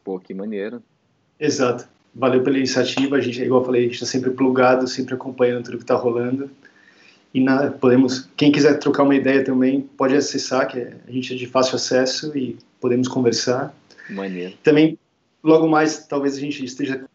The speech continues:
Speaker 2: quase terminando o nosso site. Pode entrar no nosso site também, que tem ali um pouco do que a gente comentou, tá todo o processo e, e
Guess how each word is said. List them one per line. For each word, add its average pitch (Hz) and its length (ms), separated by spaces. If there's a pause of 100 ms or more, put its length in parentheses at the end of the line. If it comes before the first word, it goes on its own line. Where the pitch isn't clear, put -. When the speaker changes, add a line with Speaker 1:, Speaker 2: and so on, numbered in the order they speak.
(140)
Speaker 2:
quase 143 220
terminando 139 340
o 135 40
nosso 135 220
site. 135 540 (100)
Pode 127 160
entrar 123 160
no 123 60
nosso 123 180
site 117 280
também, 120 160
que 120 60
tem 127 120
ali 120 340
um 131 100
pouco 139 200
do 139 100
que 143 60
a 135 40
gente 131 160
comentou, 123 420
tá - 80
todo 131 200
o 127 40
processo 120 960
e, 113 240 (120)
e - 120